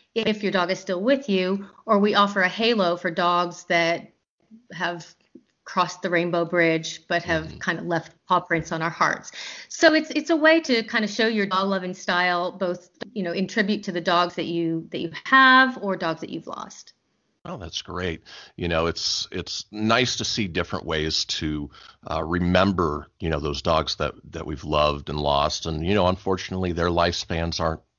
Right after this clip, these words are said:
Speaker 2: quite as long as ours. And, uh, you know, it's, it's sad when they go, but, uh,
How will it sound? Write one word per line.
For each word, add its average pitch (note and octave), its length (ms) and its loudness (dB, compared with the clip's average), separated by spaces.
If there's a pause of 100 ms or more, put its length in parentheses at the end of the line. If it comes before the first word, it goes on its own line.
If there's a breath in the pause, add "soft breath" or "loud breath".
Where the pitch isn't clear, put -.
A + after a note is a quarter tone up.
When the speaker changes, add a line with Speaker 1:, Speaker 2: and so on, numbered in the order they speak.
(120)
Speaker 2:
quite F2+ 220 4
as F2 140 0
long E2+ 240 0
as D#2 100 -6
ours. F2 480 0 (400 loud breath)
And, D2 420 -4
uh, C#2+ 360 0 (220)
you F2 180 -6
know, D2 200 -6
it's, - 440 -8
it's - 260 -12
sad E2+ 460 0
when F2 160 -2
they E2 100 0
go, D#2+ 300 -2
but, D2+ 440 -8
uh, C#2+ 340 -2